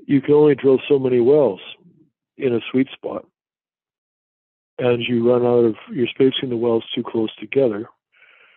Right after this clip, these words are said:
and they start to interfere with one another, and productivity drops.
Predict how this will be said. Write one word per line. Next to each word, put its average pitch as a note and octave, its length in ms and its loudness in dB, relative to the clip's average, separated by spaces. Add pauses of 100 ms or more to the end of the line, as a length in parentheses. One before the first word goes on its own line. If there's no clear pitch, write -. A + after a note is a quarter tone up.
(380)
and B2 220 0
they A#2+ 200 2
start A#2+ 240 0
to - 180 -8
interfere C3 600 0
with B2+ 200 2
one A2+ 200 -4
another, G2 400 -14 (1120)
and A#2 320 -2
productivity A#2 760 0
drops. A#2 520 -4